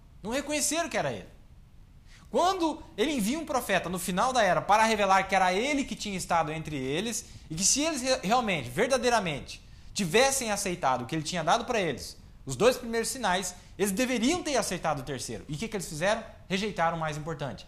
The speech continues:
a palavra de Deus. E foram completamente rejeitados. Não é verdade? Olha que maravilhoso, irmãos.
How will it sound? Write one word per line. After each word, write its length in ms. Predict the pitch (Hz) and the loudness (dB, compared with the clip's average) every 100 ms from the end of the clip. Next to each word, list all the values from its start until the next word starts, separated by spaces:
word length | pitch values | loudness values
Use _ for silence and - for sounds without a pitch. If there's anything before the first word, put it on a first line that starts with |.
| - | -8
a 80 | 127 | -2
palavra 380 | 151 131 127 131 | 0 2 0 -4
de 100 | 135 | -8
Deus. 400 | 139 101 - - - - - - - - - - - - - - - - | -8 -8 -14 -18 -20 -20 -20 -20 -20 -20 -20 -20 -20 -20 -20 -20 -20 -6
E 100 | 254 | -6
foram 320 | 247 196 294 | 0 4 4
completamente 580 | - 277 277 262 226 226 | 4 2 2 -2 -4 -6
rejeitados. 640 | 220 202 190 110 90 - - - - | -8 -8 -6 -4 -4 -8 -18 -20 -12
Não 100 | 123 | 0
é 60 | 175 | 2
verdade? 420 | 196 233 285 247 - - - - - - - - - - - | 6 6 6 2 -14 -20 -20 -20 -20 -20 -20 -20 -20 -20 -2
Olha 200 | - 208 | 4 4
que 100 | 202 | 2
maravilhoso, 540 | 185 165 135 123 104 90 | -2 -2 -2 -6 -8 -10
irmãos. 400 | 82 - - | -16 -18 -20